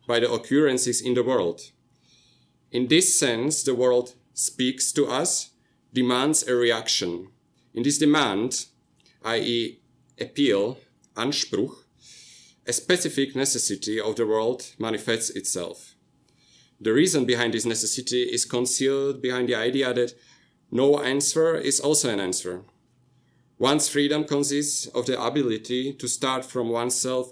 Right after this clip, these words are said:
over and over, time after time. It is the ability of a person to react to the resistance of the world that shows itself by the appearance of something new, by the event,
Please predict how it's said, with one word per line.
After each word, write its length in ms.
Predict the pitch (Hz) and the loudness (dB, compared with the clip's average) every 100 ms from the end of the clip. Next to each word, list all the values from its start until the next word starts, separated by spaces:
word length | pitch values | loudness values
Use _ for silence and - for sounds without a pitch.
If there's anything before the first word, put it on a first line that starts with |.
| - | 0
over 260 | 135 147 | 2 4
and 220 | 139 127 - | 2 0 0
over, 440 | 117 120 139 160 - _ _ - | 0 2 0 -4 -10 _ _ -4
time 240 | 135 135 | -2 0
after 220 | 127 131 | -2 -4
time. 500 | - 117 90 90 95 _ _ _ _ _ _ - _ | -4 -4 -4 -6 -10 _ _ _ _ _ _ -20 _
It 120 | 135 139 | -6 -2
is 100 | 147 | -2
the 160 | 135 | 0
ability 400 | 123 170 156 139 | 2 4 2 0
of 140 | 123 127 | -2 -2
a 60 | |
person 360 | 127 160 156 135 | 2 2 2 0
to 100 | 127 | 2
react 440 | 127 143 151 - | 4 2 0 -6
to 100 | 120 | -4
the 100 | 117 | 0
resistance 840 | 113 123 123 - - 110 92 98 - | 4 4 4 2 0 -2 -2 -2 -4
of 180 | 104 | -6
the 100 | 98 | -4
world 460 | 98 95 101 123 - _ _ _ _ - | 0 0 0 -4 -10 _ _ _ _ -6
that 160 | - | -2
shows 340 | - 139 143 139 | 0 2 2 0
itself 640 | 127 - 131 139 156 - | -2 0 0 0 -2 -2
by 140 | 123 | 0
the 120 | 120 113 | 0 -2
appearance 600 | - 123 135 135 135 - | -2 0 0 0 -2 -4
of 120 | 120 | -4
something 380 | 123 113 110 110 | -2 -2 -2 0
new, 420 | 127 139 151 143 _ | 0 0 -2 -8 _
by 140 | 113 107 | -4 -2
the 320 | 107 104 104 - _ _ _ - | 0 -2 -8 -18 _ _ _ -6
event, 580 | 113 120 139 - - | -2 0 0 -2 -6